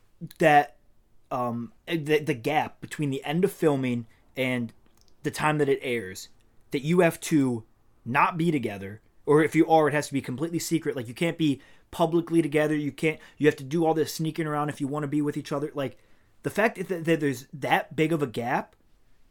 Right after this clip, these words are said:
it's so, it's probably so tough to, like, I guess not even stay loyal, but, like,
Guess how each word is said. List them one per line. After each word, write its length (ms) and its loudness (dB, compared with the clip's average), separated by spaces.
it's 180 -2
so, 640 2
it's 160 -6
probably 240 0
so 240 2
tough 380 -2
to, 100 -8
like, 320 -6
I 60 0
guess 160 0
not 160 4
even 240 0
stay 320 0
loyal, 500 4
but, 200 -4
like, 260 -8